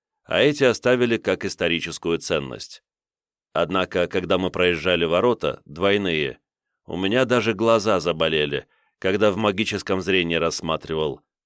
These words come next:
насколько стена укреплена магией и, похоже, защищена. Хм, если бы я не видел, что тут живут люди, подумал бы, что мы въехали на территорию тюрьмы,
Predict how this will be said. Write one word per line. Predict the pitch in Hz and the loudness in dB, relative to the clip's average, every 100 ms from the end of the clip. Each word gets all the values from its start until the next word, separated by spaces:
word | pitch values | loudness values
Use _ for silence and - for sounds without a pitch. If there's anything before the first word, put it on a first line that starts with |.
| _ | _
насколько | 95 90 90 - 98 - 87 | -4 -2 0 2 0 0 -4
стена | - 80 85 117 - | -4 -4 -2 -2 -2
укреплена | 95 107 92 87 87 87 | -6 -2 -2 -2 -2 -2
магией | 85 87 76 73 69 67 - _ _ _ - | 0 0 -2 -4 -6 -8 -14 _ _ _ -6
и, | 87 | -4
похоже, | 92 135 - 117 107 | 0 0 2 2 2
защищена. | 98 107 - 101 - 113 80 67 - _ _ _ _ _ - | 0 0 0 0 0 0 -2 -6 -10 _ _ _ _ _ -8
Хм, | 110 78 - _ _ _ - | -6 -6 -12 _ _ _ -10
если | 87 104 107 107 | 0 2 2 2
бы | 98 | 2
я | 110 | 4
не | 107 107 | 4 2
видел, | 107 98 101 | 0 2 2
что | - 107 | 2 0
тут | 95 107 | 0 -2
живут | 78 92 85 85 | -2 -2 -2 -4
люди, | 90 107 120 135 127 _ _ _ | -2 -2 0 -2 -4 _ _ _
подумал | - 85 104 131 127 | -2 0 2 4 4
бы, | 120 | 4
что | 123 117 | 2 2
мы | 104 104 | 2 2
въехали | 104 110 - 104 | 4 2 2 2
на | 101 | 2
территорию | 98 101 95 - 101 98 98 | 0 0 0 2 4 4 2
тюрьмы, | 107 110 113 78 | 0 0 0 -2